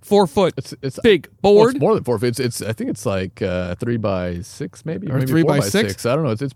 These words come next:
Speaker 2: it's, nah, maybe not six, but
Speaker 1: And
Speaker 2: pretty
Speaker 1: we
Speaker 2: close
Speaker 1: have
Speaker 2: to it.
Speaker 1: shots going back all the way to before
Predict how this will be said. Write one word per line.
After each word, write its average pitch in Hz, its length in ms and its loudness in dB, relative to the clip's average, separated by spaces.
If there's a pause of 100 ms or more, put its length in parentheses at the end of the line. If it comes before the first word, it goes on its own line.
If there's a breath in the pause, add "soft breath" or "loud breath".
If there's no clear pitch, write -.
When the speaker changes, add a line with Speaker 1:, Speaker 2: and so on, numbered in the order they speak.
Speaker 2:
it's, - 220 -10
nah, 277 240 -2
maybe 185 160 0
not 107 140 -2
six, 101 180 -6
but 135 160 -2
Speaker 1:
And 147 80 2
Speaker 2:
pretty 202 140 4
Speaker 1:
we 185 40 4
Speaker 2:
close 185 60 4
Speaker 1:
have 151 120 2
Speaker 2:
to 123 40 -4
it. 113 60 -4
Speaker 1:
shots 190 500 -2
going 151 300 2
back 143 220 -2 (120)
all 214 380 6
the 131 120 -2
way 185 420 4 (420 soft breath)
to 151 520 4
before 254 840 6